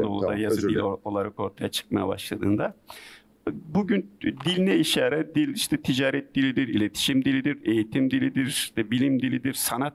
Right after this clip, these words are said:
Speaker 1: dilidir vesaire. Türkçe bu işlevlerin tamamını bugün karşılıyor ama bütün alanlarda başka dillerle de rekabet halinde.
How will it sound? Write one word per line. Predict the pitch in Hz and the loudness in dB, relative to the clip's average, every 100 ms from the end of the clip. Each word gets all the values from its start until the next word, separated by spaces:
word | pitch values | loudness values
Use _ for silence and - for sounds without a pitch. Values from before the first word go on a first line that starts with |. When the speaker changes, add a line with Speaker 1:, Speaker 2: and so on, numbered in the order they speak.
| - | -2
Speaker 1:
dilidir | 147 269 147 143 | 0 2 0 0
vesaire. | 143 - 110 - 196 _ - - - _ _ | -2 -2 -4 -4 -6 _ -20 -20 -20 _ _
Türkçe | - 190 - 147 - 151 | -4 -4 -2 -2 -2 -2
bu | 185 - | 0 0
işlevlerin | 170 - 185 160 143 139 - | 0 0 -2 -2 0 -2 -4
tamamını | - 214 208 170 143 123 | -6 -2 0 2 2 0
bugün | 113 110 | 0 -2
karşılıyor | - 95 104 - - - | -2 -4 -4 -4 -2 0
ama | 175 147 - _ - | 0 -4 -10 _ -4
bütün | 135 190 - 254 | -2 0 2 2
alanlarda | 151 120 107 101 110 - 233 - _ - _ _ - | 2 0 0 0 0 -2 -4 -10 _ -20 _ _ -2
başka | 151 - 185 160 | -2 -2 -2 2
dillerle | 139 139 156 196 | 2 2 0 0
de | 151 | 0
rekabet | 117 131 117 143 147 | -2 0 -2 -2 -2
halinde. | 110 85 87 92 | -2 -2 -6 -8